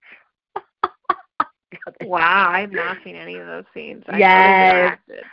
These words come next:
Speaker 2: but I didn't know they were
Speaker 1: Apparently,
Speaker 2: roommates.
Speaker 1: according to my timeline, they're roommates. <laughs> They're soulmates, y'all. So,
Speaker 2: Well,
Speaker 1: yeah.
Speaker 2: that's
Speaker 1: So,
Speaker 2: interesting.
Speaker 1: that's gonna be
Speaker 2: Okay.
Speaker 1: interesting. And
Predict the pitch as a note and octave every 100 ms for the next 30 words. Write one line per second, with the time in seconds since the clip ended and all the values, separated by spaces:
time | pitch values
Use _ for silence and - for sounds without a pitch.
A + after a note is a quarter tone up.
0 | - - - C#4 D#4 D4+ - D4 C#4+ C4+
1 | B3 C4 B3 A#3+ A#3 G3+ G3+ G#3+ G3 G3
2 | F3 F#3 G#3 G#3 G3+ F3+ D3+ D3+ _ _
3 | B3+ C#4 D4+ D#4+ D4 C#4 A#3+ A3+ G#3+ -
4 | F#3+ F#3 F3+ F3 _ _ _ - - D3+
5 | F#3+ _ _ _ _ _ _ _ _ _
6 | _ _ _ _ _ _ _ - A3+ F3+
7 | G3+ - - _ G3 F#3+ F#3 F3+ - G#3+
8 | _ _ _ _ _ _ _ _ _ F#3+
9 | A3 G3 F#3+ F#3+ G#3+ D3+ D#3+ - D#3 E3
10 | F#3 F#3 D#3+ C#3+